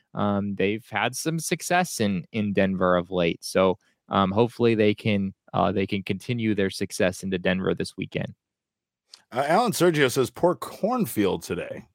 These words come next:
Speaker 2: Is this a, is that a, just
Speaker 1: Hmm.
Speaker 2: the cornfield's the star, man. This, the
Speaker 1: Yeah.
Speaker 2: cornfield,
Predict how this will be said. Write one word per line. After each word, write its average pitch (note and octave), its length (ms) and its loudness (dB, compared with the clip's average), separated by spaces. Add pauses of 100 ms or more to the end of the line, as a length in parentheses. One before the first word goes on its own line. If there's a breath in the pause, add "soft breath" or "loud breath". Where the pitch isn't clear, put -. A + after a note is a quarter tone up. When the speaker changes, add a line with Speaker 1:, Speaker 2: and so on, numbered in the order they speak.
(100)
Speaker 2:
Is G#2+ 160 -4
this B2+ 260 2
a, G2 400 2 (840)
is A2 120 -4
that B2 180 4
a, G2 240 2
just G#2 460 -10 (640)
Speaker 1:
Hmm. C3+ 300 4
Speaker 2:
the C3 60 -4
cornfield's A#3+ 560 2
the G#2+ 100 0
star, - 720 -2 (100)
man. C#3 300 0
This, F#3 220 0
the - 100 -20 (140)
Speaker 1:
Yeah. G#2+ 260 4
Speaker 2:
cornfield, C#3 520 0